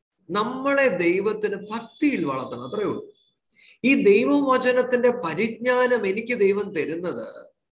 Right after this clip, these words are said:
ഞാൻ ക്രിസ്തുവിനെ പോലെ ആകുക എന്നുള്ളതിന്റെ അപ്പുറത്ത് വേറെ ഒന്നുമില്ല. ഇതുകൊണ്ടാ പൗലോസ് പറയുന്നത്, എന്നെ ദൈവം ഇത് പരമേൽപ്പിക്കുമ്പോൾ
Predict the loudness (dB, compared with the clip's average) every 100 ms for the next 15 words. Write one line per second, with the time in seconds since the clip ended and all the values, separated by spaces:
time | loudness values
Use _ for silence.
0 | _ _ _ -4 -4 -6 -6 -8 -12 -10
1 | 2 2 2 0 -2 -2 0 0 -2 -2
2 | -2 2 2 2 -4 -4 -4 -2 0 0
3 | -4 -6 -10 -10 -10 -8 -6 -6 -6 -8
4 | -8 -4 -2 -2 -6 -10 -20 _ _ _
5 | _ _ _ -8 -4 -2 -2 -4 -4 -4
6 | -2 -4 -4 -6 -8 -8 -8 -10 -12 -16
7 | -20 _ _ -4 -2 2 4 4 4 4
8 | 4 2 2 0 0 0 -2 -2 -4 -4
9 | -8 -8 -12 -10 -12